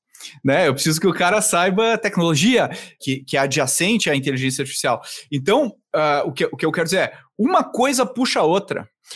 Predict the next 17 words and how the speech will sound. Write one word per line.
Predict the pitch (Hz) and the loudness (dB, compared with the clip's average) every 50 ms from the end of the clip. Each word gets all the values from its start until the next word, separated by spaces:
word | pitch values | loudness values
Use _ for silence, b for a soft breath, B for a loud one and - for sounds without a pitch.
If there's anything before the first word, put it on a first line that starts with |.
| B _ | B _
porque | - 170 - 214 | -4 -2 0 2
você | 180 170 185 180 - 220 | 2 2 2 2 2 4
não | 240 349 359 | 4 2 2
consegue | - 285 269 - - 233 220 220 190 190 | 2 2 2 2 2 2 2 2 2 2
resolver | 180 180 165 170 156 139 175 175 | 2 2 2 0 0 0 -2 -2
contextos | - - 170 160 165 - 170 180 180 - 175 156 - | -2 -2 -2 -2 0 -2 -2 -2 -2 -2 -4 -4 -4
de | 160 | -2
negócio | 156 147 135 139 143 143 147 | -2 0 2 2 0 0 0
como | - 151 147 | -2 -2 -2
eles, | 139 139 135 131 135 - - - | -2 -2 -2 -4 -6 -8 -6 -4
eh, | 123 120 117 117 - | -2 0 0 0 0
resolvem, | 135 143 135 123 135 151 190 247 247 196 165 139 123 135 B B B B B B - | 0 0 0 2 2 4 4 4 4 2 0 -2 -2 -4 B B B B B B -4
eh, | 139 135 - | -2 -2 -2
só | - - - 226 262 269 | 0 0 2 2 2 2
com | - - | 2 2
um | 247 233 233 226 | 2 4 4 4
elemento. | 208 190 180 170 156 147 147 143 139 139 135 127 | 4 4 2 2 2 2 2 0 -2 -4 -8 -12